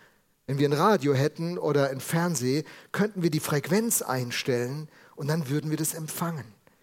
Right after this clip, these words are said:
Diese Welt ist voll mit der Gegenwart von Gott. Und das Herz auf diese Frequenz einzustellen, denn mit dem Herzen kannst du Gott wahrnehmen.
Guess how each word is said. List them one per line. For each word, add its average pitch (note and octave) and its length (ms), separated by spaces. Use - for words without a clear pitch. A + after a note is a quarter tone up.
Diese A#2+ 280
Welt D#3+ 240
ist - 220
voll D#3 260
mit D#3 180
der B2+ 120
Gegenwart C3+ 640
von A2+ 320
Gott. - 320
Und A3+ 100
das - 180
Herz - 440
auf - 180
diese E3+ 300
Frequenz E3 680
einzustellen, C#3 840
denn D3+ 100
mit F3 120
dem D#3+ 100
Herzen E3 680
kannst - 400
du F3+ 80
Gott - 400
wahrnehmen. B2 720